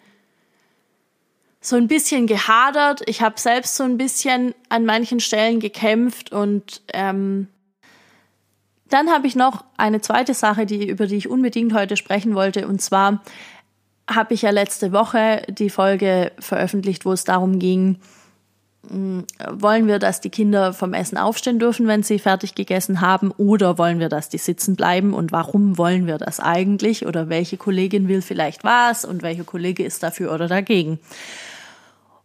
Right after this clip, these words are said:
Und das scheint ein heißes Eisen zu sein,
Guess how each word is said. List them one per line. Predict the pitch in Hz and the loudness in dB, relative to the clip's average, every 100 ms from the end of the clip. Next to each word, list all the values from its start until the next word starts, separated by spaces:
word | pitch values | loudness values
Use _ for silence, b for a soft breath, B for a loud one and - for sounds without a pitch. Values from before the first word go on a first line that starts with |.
| _ | _
Und | 226 233 240 240 220 - | 0 0 2 0 -4 0
das | 226 294 - - - - | 2 2 -2 -10 -12 -8
scheint | 262 254 269 269 | 0 2 2 0
ein | 247 | 0
heißes | 233 262 285 262 | 2 2 0 0
Eisen | - 330 320 285 | 0 0 0 -2
zu | 196 | 0
sein, | 196 180 220 | 2 4 2